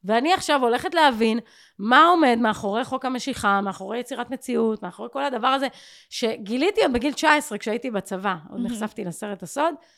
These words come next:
Speaker 1: ולא הצלחתי ליישם את זה בחיים שלי. כאילו, אחי אפילו היה מסתלבט עליי, הוא אמר, "כל היום את שומעת הרצאות, כל היום את שומעת דיסקים",
Speaker 2: כן.
Speaker 1: ואז זה היה דיסקים. "כל היום את שומעת דיסקים,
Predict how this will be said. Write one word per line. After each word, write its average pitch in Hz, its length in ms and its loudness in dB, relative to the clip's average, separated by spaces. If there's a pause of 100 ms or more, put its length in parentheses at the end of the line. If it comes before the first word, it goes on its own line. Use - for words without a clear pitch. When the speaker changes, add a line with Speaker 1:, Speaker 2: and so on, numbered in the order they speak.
(480)
Speaker 1:
ולא 233 240 4
הצלחתי 349 360 0
ליישם 277 360 2
את 254 60 -2
זה 208 80 -2
בחיים 202 340 -4
שלי. 165 260 -6 (160)
כאילו, 220 180 2
אחי 330 180 0
אפילו 339 200 0
היה 302 100 4
מסתלבט 254 480 0
עליי, 196 140 2
הוא 190 80 2
אמר, 320 380 -2 (500)
"כל 415 120 4
היום 466 280 4
את 415 60 -2
שומעת 370 320 2
הרצאות, 285 500 2
כל 339 120 0 (100)
היום 381 140 -2
את - 80 -6
שומעת 330 320 0
דיסקים", 277 500 -2
Speaker 2:
כן. 233 320 2
Speaker 1:
ואז 226 120 0
זה 214 100 -4
היה 226 120 2
דיסקים. 240 380 -8 (680)
"כל - 100 -4
היום 427 220 2
את - 80 -4
שומעת 339 280 4
דיסקים, 349 420 0